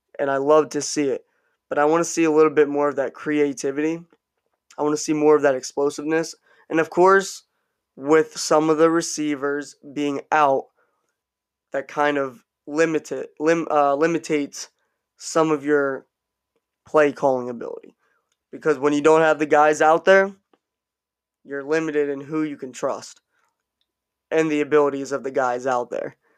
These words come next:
So it just makes sense. So what this Eagles team will need to do this Sunday against the Ravens, who we all know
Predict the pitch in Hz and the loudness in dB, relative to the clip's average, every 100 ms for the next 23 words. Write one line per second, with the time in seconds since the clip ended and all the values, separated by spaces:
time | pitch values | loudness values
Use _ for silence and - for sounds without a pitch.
0 | _ _ _ - 160 156 160 131 139 127 | _ _ _ 0 2 4 2 2 -2 -2
1 | - 117 - - - _ _ _ _ _ | -6 -8 -10 -16 -20 _ _ _ _ _
2 | _ _ _ _ _ _ _ _ _ _ | _ _ _ _ _ _ _ _ _ _
3 | _ _ - 156 147 156 196 - 170 165 | _ _ -2 2 2 2 -2 -4 -10 -4
4 | 165 156 - 143 135 127 127 _ _ _ | -4 -6 -8 -8 -8 -14 -18 _ _ _
5 | _ _ 123 139 147 165 160 160 156 160 | _ _ -10 0 0 0 -2 -6 -4 -4
6 | 147 143 135 120 139 143 - 139 135 127 | -2 -4 -6 -6 -6 -6 -4 -4 -2 -4
7 | 123 135 147 151 147 151 131 127 127 - | -4 -6 -6 -2 4 4 4 -6 -8 -12
8 | 135 131 127 - _ - _ _ 127 143 | -10 -10 -12 -16 _ -20 _ _ -8 -2
9 | 151 156 160 165 165 156 139 131 127 | 2 6 6 4 4 4 2 -2 -6